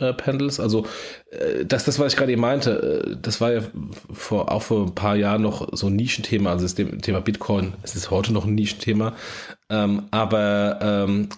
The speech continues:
aber es ist ein größeres Nischenthema, ähm, und, äh, und es hat eigentlich, äh, wurde ho-, immer häufiger angesprochen. Ähm, ob es eine Nische bleibt oder, oder im Moment nur ein Hype ist oder tats-, tatsächlich was Größeres wird,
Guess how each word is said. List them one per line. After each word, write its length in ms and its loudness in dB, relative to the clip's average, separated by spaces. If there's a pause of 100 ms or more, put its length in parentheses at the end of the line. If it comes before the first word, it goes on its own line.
aber 260 2
es 100 0
ist 120 0
ein 60 0
größeres 460 2
Nischenthema, 760 0 (400)
ähm, 500 2
und, 380 2
äh, 180 2
und 220 2
es 100 -2
hat 180 0
eigentlich, 680 0
äh, 220 -2
wurde 280 -2
ho-, 240 -6
immer 280 2
häufiger 440 2
angesprochen. 680 -6 (400)
Ähm, 400 -2 (260)
ob 180 2
es 100 0
eine 100 4
Nische 200 2
bleibt 480 0
oder, 480 2
oder 340 2
im 320 -6
Moment 380 2
nur 360 2
ein 100 0
Hype 260 0
ist 160 0
oder 180 2
tats-, 460 -2
tatsächlich 340 -2
was 140 -2
Größeres 400 0
wird, 200 0